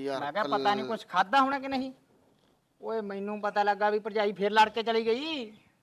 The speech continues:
Speaker 1: ਉਹ ਹੋਰ ਯਾਰ ਚਲੀ ਗਈ ਭਰਾਵਾ, ਕੀ ਦੱਸਾਂ ਤੈਨੂੰ ਯਾਰ, ਬਾਹਲਾ ਦੁਖੀ ਆ ਮੈਂ ਤਾਂ।
Speaker 2: ਓਹੋ, ਓਏ ਤੂੰ ਦੁਖੀ ਕਿਉਂ ਹੁੰਨਾ? ਕਹਿੰਦਾ ਦੁਖੀ ਆ, ਕਮਾਲ ਕਰੀ ਜਾਂਦਾ।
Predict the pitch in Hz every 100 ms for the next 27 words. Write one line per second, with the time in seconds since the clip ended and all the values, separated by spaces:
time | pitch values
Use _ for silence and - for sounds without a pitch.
0 | _ _ _ _ _ - 160 151 160 156
1 | 143 139 135 135 127 127 123 117 107 107
2 | 104 120 113 110 110 98 101 107 120 113
3 | 135 160 135 120 120 110 101 98 - -
4 | 208 190 165 175 - 262 294 285 226 233
5 | 262 285 277 277 277 277 - 165 202 220
6 | 208 185 214 220 208 202 190 196 202 202
7 | 208